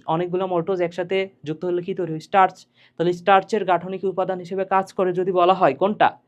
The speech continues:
হয় আলফা ডি গ্লুকোজ দিবা, অথবা যদি অপশনে মল্টোজ থাকে, মল্টোজও হবে।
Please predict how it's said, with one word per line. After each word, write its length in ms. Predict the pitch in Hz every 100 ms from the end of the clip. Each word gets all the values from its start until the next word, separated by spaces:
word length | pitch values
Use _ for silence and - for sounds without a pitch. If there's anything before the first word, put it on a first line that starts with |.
| _ _ _ _ _
হয় 160 | 170 180 175 170
আলফা 240 | 175 196 208
ডি 60 | 202
গ্লুকোজ 260 | 214 214 202
দিবা, 180 | 220 247 - _ _ _ _ 175
অথবা 240 | 175 202 226
যদি 120 | 208 180
অপশনে 220 | 170 185 196
মল্টোজ 280 | 160 165 185 180
থাকে, 140 | 208 277 185
মল্টোজও 400 | 151 147 143 131
হবে। 160 | 135 113